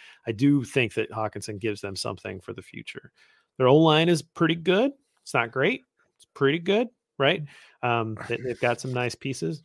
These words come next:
Defense isn't very good. Like, they're not gonna, I don't think that they can really compete deep into the N F C playoffs this year.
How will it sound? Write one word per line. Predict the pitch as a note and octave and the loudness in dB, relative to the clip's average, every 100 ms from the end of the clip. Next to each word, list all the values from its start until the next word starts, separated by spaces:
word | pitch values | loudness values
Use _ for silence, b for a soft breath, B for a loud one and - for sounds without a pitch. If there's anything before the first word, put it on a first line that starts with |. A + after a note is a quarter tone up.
| _ | _
Defense | C3 C3+ F#3 E3 | -10 -6 -6 -6
isn't | E3 D#3 | -8 -2
very | D#3 C#3 | -2 2
good. | D3+ E3 E3 _ - | 2 2 -2 _ -8
Like, | A#2 | -4
they're | B2+ | -2
not | B2 B2+ B2 | 2 0 0
gonna, | B2 A#2 A2 _ _ _ | -2 -2 -4 _ _ _
I | D3 | 4
don't | E3 D#3 | 4 4
think | - D#3+ | 0 0
that | C#3+ | 2
they | B2 C3+ | 2 2
can | C3 A#2 | 0 -2
really | A#2+ A#2+ | 0 0
compete | A#2 A2+ - A#2 - _ _ | -4 -14 -8 -8 -8 _ _
deep | - A#2+ A2+ | -8 -6 -4
into | A#2 G#2+ | -6 -6
the | A2+ A2 | -4 -2
N | |
F | A2 | -4
C | - A2 | -6 -8
playoffs | - A2 G#2+ - | 0 0 0 -2
this | G#2 | -10
year. | - A2+ | -8 -8